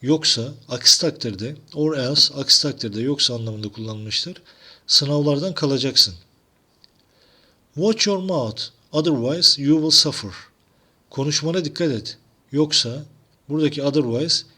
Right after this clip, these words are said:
gene yoksa, aksi takdirde anlamında kullanılmıştır. Zarar göreceksin.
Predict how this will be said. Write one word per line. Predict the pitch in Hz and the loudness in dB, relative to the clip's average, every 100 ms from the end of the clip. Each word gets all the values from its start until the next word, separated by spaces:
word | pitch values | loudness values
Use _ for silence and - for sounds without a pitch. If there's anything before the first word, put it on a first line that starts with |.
| _ 127 | _ -2
gene | 135 117 151 165 - _ _ - | -2 -2 -6 -10 -20 _ _ -4
yoksa, | 139 165 - 123 127 151 - _ _ - | 0 2 2 0 -2 -10 -18 _ _ -6
aksi | 156 151 - | 0 6 6
takdirde | 185 160 - 117 123 | 6 0 -2 -4 -4
anlamında | 123 127 160 | -4 -6 -6
kullanılmıştır. | 160 135 131 123 107 - 98 - _ | -6 -6 -6 -6 -6 -6 -12 -16 _
Zarar | - 123 123 135 | -4 0 2 0
göreceksin. | 117 104 95 95 - | -2 -4 -4 0 0